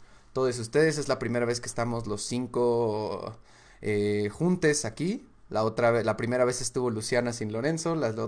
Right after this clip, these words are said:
la, después estuvo Lorenzo sin Luciana, y entonces ahora sí están completos los Power Rangers, así que qué bonito, qué bonito y qué alegría. Eh, y estoy estrenando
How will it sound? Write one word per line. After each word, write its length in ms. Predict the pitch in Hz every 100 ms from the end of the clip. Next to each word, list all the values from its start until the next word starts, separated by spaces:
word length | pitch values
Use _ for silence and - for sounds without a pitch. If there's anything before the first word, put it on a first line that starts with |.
| 113
la, 280 | 113 107 104
después 360 | 110 110 - 117
estuvo 340 | 117 - 120
Lorenzo 360 | 113 113 113 110
sin 180 | 107 104
Luciana, 540 | 104 143 156 160 180 190 - - - -
y 40 |
entonces 400 | 110 110 113 117
ahora 200 | 123 120
sí 240 | 117 120 120
están 360 | 110 - 117
completos 560 | 117 110 104 123 120 113
los 160 | 101
Power 340 | - 117 110 104
Rangers, 600 | 123 139 151 170 - -
así 240 | 110 127 -
que 280 | 104 101 95 - - - - - - -
qué 100 | 113
bonito, 580 | 117 117 113 110 98 - - - - - - -
qué 100 | 123
bonito 340 | 127 127 131
y 60 | 131
qué 140 | -
alegría. 520 | 120 117 117 139 170 190 - - - - - - - -
Eh, 340 | 123 120 123
y 100 | 131
estoy 280 | 135 - 175
estrenando 840 | 175 170 165 175 165 143 135 165